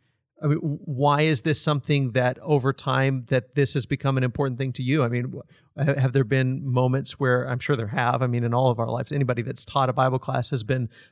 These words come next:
blessed in one way or the other by being in a class. And we talked about how <laughs> the kids sometimes teach us more than we teach them, but any specific stories? I'm putting you on the spot, I know, but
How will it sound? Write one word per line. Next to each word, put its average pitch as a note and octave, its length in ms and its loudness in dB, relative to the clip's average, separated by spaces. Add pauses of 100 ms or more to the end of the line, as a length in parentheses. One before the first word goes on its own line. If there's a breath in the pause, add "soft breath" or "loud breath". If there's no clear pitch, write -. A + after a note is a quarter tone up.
blessed B2+ 480 0
in B2 100 0
one B2+ 180 2
way B2 160 0
or A#2+ 100 2
the B2 140 -2
other B2 340 0 (260 soft breath)
by B2+ 160 4
being B2+ 340 0
in B2 80 -2
a A#2 60 -6
class. B2+ 340 0
And B2+ 60 0
we A#2+ 80 -2
talked B2+ 280 -2
about B2+ 300 0
how C3 120 4
<laughs> A#2+ 100 -2
the - 80 -6
kids - 400 -4
sometimes C3+ 420 0
teach C#3 260 0
us B2+ 200 0
more C3 240 4
than A#2 280 0 (300 loud breath)
we C#3+ 180 2
teach B2+ 340 -4
them, C#3+ 280 2
but B2+ 260 0 (300 soft breath)
any C#3 240 2
specific - 800 -4
stories? B2+ 580 -4 (100)
I'm D3 160 -8
putting A#2+ 200 -4
you A#2 80 -4
on A#2+ 80 -6
the A#2 80 -8
spot, A#2+ 320 -4
I A#2 80 -2
know, A2+ 240 -2
but A3+ 140 2